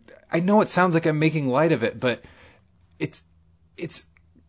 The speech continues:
all the constant factors. It's, it's the moments where I can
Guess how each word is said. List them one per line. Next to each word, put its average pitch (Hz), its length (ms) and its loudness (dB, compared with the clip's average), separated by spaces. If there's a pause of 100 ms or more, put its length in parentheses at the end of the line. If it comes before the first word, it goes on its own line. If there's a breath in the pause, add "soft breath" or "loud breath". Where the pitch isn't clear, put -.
(280)
all 185 260 2
the 180 100 4
constant 165 500 0
factors. 127 560 0
It's, - 400 -12
it's - 420 -6
the 131 220 -4
moments 135 500 2
where 113 160 2
I 117 120 0
can 113 420 -6